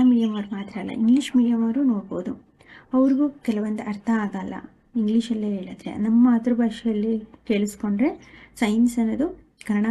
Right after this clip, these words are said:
ಮೀಡಿಯಮ್ ಮತ್ತು ಇಂಗ್ಲೀಷ್ ಮೀಡಿಯಮ್ ಎಲ್ರಿಗೂ ಅರ್ಥ ಆದರೆ ಅದು ಸುಲಭ ಅನ್ಸುತ್ತೆ, ಈಸಿ ಆಗುತ್ತೆ, ಟಫ್ ಆಗಲ್ಲ. ಓಕೆನಾ? ಆದಷ್ಟು ನಿಮ್ಮೆಲ್ಲ ಫ್ರೆಂಡ್ಸ್ಗಳಿಗೂ ಅವ್ರಿಗೂ ಸಹ ಈ ಆಡಿಯೋನ ಕೇಳಿಸ್ಕೊಂಡು ನೋಟ್ಸ್ ಮಾಡಿಕೊಂಡು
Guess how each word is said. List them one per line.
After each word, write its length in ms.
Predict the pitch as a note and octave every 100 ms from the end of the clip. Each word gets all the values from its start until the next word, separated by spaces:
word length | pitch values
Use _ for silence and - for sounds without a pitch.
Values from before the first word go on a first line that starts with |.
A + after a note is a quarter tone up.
| B3+
ಮೀಡಿಯಮ್ 400 | A#3+ A#3+ C4+ C#4
ಮತ್ತು 160 | A3+
ಇಂಗ್ಲೀಷ್ 320 | G3 F#3 F#3+
ಮೀಡಿಯಮ್ 220 | G3 F#3 -
ಎಲ್ರಿಗೂ 460 | G#3 A3+ B3 C4+ E4
ಅರ್ಥ 380 | G#4 A3+ G#3+ A#3+
ಆದರೆ 260 | A3+ A#3 F4
ಅದು 240 | F4 A#3+
ಸುಲಭ 300 | - G#3 G3+ G3+
ಅನ್ಸುತ್ತೆ, 420 | - - - - _ _ _ _ _
ಈಸಿ 260 | B3+ B3 G3+
ಆಗುತ್ತೆ, 340 | - F#3 -
ಟಫ್ 320 | G#3+ G#3+ -
ಆಗಲ್ಲ. 260 | E3 - - - _ _ G3+
ಓಕೆನಾ? 340 | - C4+ - - - - -
ಆದಷ್ಟು 400 | A3 A#3+ - C#4
ನಿಮ್ಮೆಲ್ಲ 360 | A3+ G3 F#3 G#3 B3
ಫ್ರೆಂಡ್ಸ್ಗಳಿಗೂ 600 | B3 G#3 G#3 G3+ G#3 C#4+
ಅವ್ರಿಗೂ 440 | A#3 A#3 A#3+ D#4+
ಸಹ 280 | - A3 C#4 C#4
ಈ 80 | A3+
ಆಡಿಯೋನ 400 | G3+ G3+ G#3 A3+
ಕೇಳಿಸ್ಕೊಂಡು 840 | G#3 G3 G3 - G3+ G#3+ E4+ F4 -
ನೋಟ್ಸ್ 340 | A#3+ B3+ -
ಮಾಡಿಕೊಂಡು 600 | G#3+ G3 - G#3 B3+ F4+